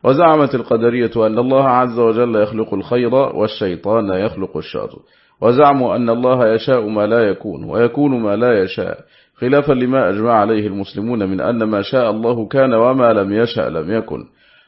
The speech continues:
وردا لقوله عز وجل: "وما تشاءون إلا أن يشاء الله"، فأخبر أن لا نشاء شيئا إلا وقد شاء الله أن نشاءه، ولقوله:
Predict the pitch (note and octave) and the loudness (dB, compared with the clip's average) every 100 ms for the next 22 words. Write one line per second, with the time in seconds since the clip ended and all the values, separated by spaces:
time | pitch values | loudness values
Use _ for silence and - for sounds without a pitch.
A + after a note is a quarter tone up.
0 | - A2+ D3 D3+ C3 A#2 A2 C3 C3 A2 | 2 4 6 4 2 0 0 2 0 0
1 | A2+ G2 B2 G#2+ A2+ G#2+ B2 A#2+ A2 A#2 | 0 2 0 0 0 2 0 2 2 2
2 | B2 A2 - A#2 A2+ B2 A2+ A2 B2 G#2+ | -2 -4 -2 -2 -2 -2 -2 -2 0 0
3 | D2 A#2+ A2 F#2 - G#2+ D2 D#2 F2 D#2+ | 2 0 -2 -2 -2 -2 -2 -4 -4 -4
4 | - _ _ _ _ - G#2+ B2+ B2+ A#2+ | -6 _ _ _ _ 0 0 2 2 4
5 | C3+ C#3+ B2 C3 C3+ A#2+ - C#3 A#2+ - | 4 4 4 4 2 2 0 0 0 0
6 | C#3 A2 A#2 F2+ C3+ A2+ G2+ F#2+ A2 F#2+ | 0 0 -2 -2 0 2 2 2 -2 0
7 | C3 A#2 G2 G#2+ B2+ A2 E2 A#2+ G#2 F#2 | 0 2 0 0 0 0 0 0 0 -2
8 | A#2+ G#2+ D#2 A#2+ F#2+ - - A2 - D3 | 0 0 0 -2 -4 -8 -2 -2 2 2
9 | B2+ G#2 F2 C#2+ | 2 -2 -4 -10